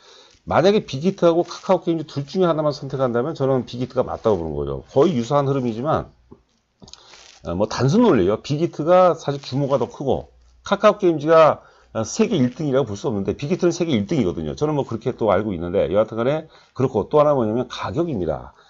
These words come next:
카카오 게임즈는 이제 오만 원대고 빅히트는 이십만 원대거든요. 고가 주식이 좋은 거예요. 고가 주식이 어설픈 이제 그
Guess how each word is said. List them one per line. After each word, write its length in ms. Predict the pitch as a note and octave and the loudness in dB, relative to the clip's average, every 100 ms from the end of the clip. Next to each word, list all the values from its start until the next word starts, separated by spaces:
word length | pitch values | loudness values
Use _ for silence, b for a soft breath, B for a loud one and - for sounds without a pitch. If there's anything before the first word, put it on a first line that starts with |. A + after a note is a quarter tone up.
| b b | b b
카카오 300 | F#3+ G#3 F#3+ | 0 2 4
게임즈는 300 | F#3 E3+ F3 | 4 4 2
이제 80 | C3 | 2
오만 260 | G2+ B2 | 4 2
원대고 300 | B2+ - B2+ | 2 -2 -6
빅히트는 360 | - A#2 A2+ B2+ | -4 -4 -4 -4
이십만 360 | F#2 G2+ C#3+ | -4 -4 -2
원대거든요. 560 | B2+ - D2+ F#2 A2 C#2+ b b b | -2 -4 -8 -4 -4 -4 b b b
고가 440 | - D#3 D#3 G3+ G3 | 0 2 4 4 4
주식이 300 | C#3+ D3 D3+ | 2 -6 -6
좋은 240 | G2 F2+ | -4 -2
거예요. 160 | D#2+ D2+ | -2 -2
고가 300 | B2+ C#3 C3+ | -2 2 0
주식이 260 | A#2 C#3+ | 0 -2
어설픈 640 | D#3 G2+ G#2 F3 E3+ F3 D3+ | 2 2 2 0 0 -2 -2
이제 300 | C3+ A#2+ G#2+ | 0 0 0
그 380 | G#2+ G2+ F2 | 0 2 0